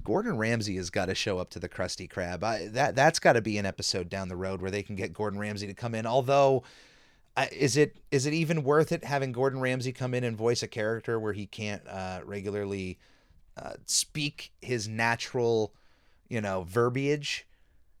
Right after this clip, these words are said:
if you know what I'm saying? I mean, if you know <laughs> Gordon Ramsay, then you should know that the man has a, uh,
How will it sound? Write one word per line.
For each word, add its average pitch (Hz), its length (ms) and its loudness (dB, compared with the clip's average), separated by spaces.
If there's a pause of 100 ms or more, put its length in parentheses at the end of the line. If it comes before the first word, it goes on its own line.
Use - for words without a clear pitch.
if - 80 -18
you 131 60 0
know 131 100 4
what 131 100 4
I'm 131 120 0
saying? 139 360 2
I 127 60 -2
mean, 131 180 -2
if 120 100 0
you 143 100 0
know 165 160 6
<laughs> - 20 4
Gordon 131 380 0
Ramsay, 135 460 0
then 104 180 -4
you 107 120 -4
should 104 240 -4
know 113 200 -2
that 107 160 -6
the 110 60 -4
man 110 280 -2
has 101 260 -6
a, 101 300 -2 (440)
uh, 92 360 2